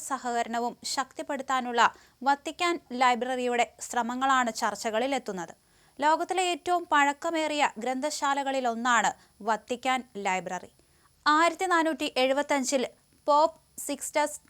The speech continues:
നാലാമനാണ് ഇത് ഔദ്യോഗികമായി സ്ഥാപിച്ചത്. ലോകമെമ്പാടുമുള്ള മതഗ്രന്ഥങ്ങളും വൈദ്യശാസ്ത്രപരമായ രേഖകളും ഇവിടെ സൂക്ഷിക്കുന്നു. അറബ്, ജൂത, എത്യോപ്യൻ ശേഖരങ്ങളും അതുല്യമായ ചൈനീസ് രേഖകളും ജപ്പാന്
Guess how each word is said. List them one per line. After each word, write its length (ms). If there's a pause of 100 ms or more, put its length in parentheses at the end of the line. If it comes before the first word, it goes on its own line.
നാലാമനാണ് 680 (240)
ഇത് 160 (240)
ഔദ്യോഗികമായി 800
സ്ഥാപിച്ചത്. 540 (400)
ലോകമെമ്പാടുമുള്ള 1000 (240)
മതഗ്രന്ഥങ്ങളും 760 (280)
വൈദ്യശാസ്ത്രപരമായ 1000 (140)
രേഖകളും 480 (160)
ഇവിടെ 180 (120)
സൂക്ഷിക്കുന്നു. 480 (480)
അറബ്, 360 (220)
ജൂത, 280 (240)
എത്യോപ്യൻ 460 (240)
ശേഖരങ്ങളും 600 (340)
അതുല്യമായ 520 (140)
ചൈനീസ് 420 (160)
രേഖകളും 480 (500)
ജപ്പാന് 440